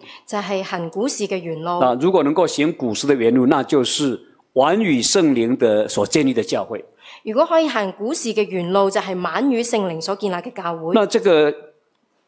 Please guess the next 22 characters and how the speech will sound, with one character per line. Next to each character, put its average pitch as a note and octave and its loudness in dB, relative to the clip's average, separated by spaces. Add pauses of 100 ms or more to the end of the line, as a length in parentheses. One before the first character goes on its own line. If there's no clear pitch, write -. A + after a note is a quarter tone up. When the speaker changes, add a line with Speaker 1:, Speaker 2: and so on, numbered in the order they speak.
(360)
Speaker 2:
古 C3+ 4
時， F3+ 2 (260)
呃， C#3+ 2
這 F#3+ 2
個， D#3+ 4 (640)
呃， B2+ 2 (340)
春 A#3 2
雨 D3 4
所 A#2+ 2
建 F3 2
立 D#3+ 2
的 C#3+ 4
教 D3 2
會 C#3 2
呢， B2+ 2
就 C#3 -2
不 - 0
會 C3+ 2
再 C3 -2
分 B2+ -2
裂 A#2+ 0
了。 F#2 -14